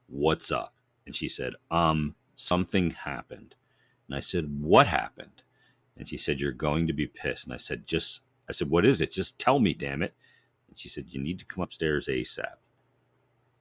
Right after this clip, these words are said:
And she said, "Well, it'll come, wait till you're done." And I just said, "Just tell me what happened." Jesus, I have no idea. Uh, but let me tell you about Bet Parks, 'cause Bet Parks presents Stick to Hockey Live,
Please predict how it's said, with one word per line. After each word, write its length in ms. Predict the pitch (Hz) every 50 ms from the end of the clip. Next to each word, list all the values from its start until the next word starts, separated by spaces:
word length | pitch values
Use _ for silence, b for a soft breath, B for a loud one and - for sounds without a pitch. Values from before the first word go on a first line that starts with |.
| _ -
And 100 | 64 -
she 80 | - 69
said, 160 | - - 69
"Well, 180 | 65 67 67
it'll 140 | 67 62 57
come, 200 | - - 62 58
wait 220 | 60 67 73 71 -
till 140 | - 71
you're 80 | 65 60
done." 320 | 58 73 69 64 58 - - _ _ _ _ _ _ _ _ _ _ -
And 80 | -
I 40 | 65
just 160 | 64 - -
said, 100 | - -
"Just 260 | - 151 139 - -
tell 180 | - - 117 131
me 120 | 160 175
what 220 | 170 139 143 143 117
happened." 480 | - 143 185 196 - - 110 92 80
Jesus, 600 | - - 165 208 214 165 - - - - - - -
I 80 | 73 73
have 120 | 69 69
no 160 | 78 85 85
idea. 280 | 87 82 80 78 - - - B B B B B B B B B
Uh, 100 | 87 85
but 140 | - 110
let 80 | 120 135
me 60 | 147
tell 120 | 131 139 143
you 60 | 139
about 180 | 113 107 87
Bet 180 | - 117 101 -
Parks, 300 | - 92 78 55 - -
'cause 160 | - - -
Bet 240 | - - 117 110 -
Parks 260 | - 110 104 95 -
presents 360 | - - 76 87 92 82 -
Stick 160 | - - 76 -
to 80 | 85
Hockey 320 | 73 80 76 - - 73 73
Live, 340 | 85 101 127 160 170 165